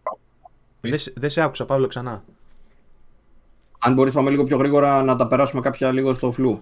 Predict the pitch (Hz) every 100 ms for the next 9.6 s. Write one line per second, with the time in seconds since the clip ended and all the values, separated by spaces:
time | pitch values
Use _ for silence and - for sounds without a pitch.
0 | - 123 139 113 101 127 123 175 175 175
1 | 180 160 165 - 160 147 160 147 135 139
2 | 135 135 - 165 143 151 147 139 135 120
3 | - 123 131 170 - 147 151 143 131 147
4 | 131 135 127 143 143 143 123 135 131 131
5 | 131 127 131 139 131 120 113 139 131 131
6 | 135 131 135 139 - 135 135 - 139 135
7 | 117 127 123 - 151 139 143 143 135 127
8 | 131 139 131 139 131 123 135 139 131 117
9 | 120 110 113 113 120 170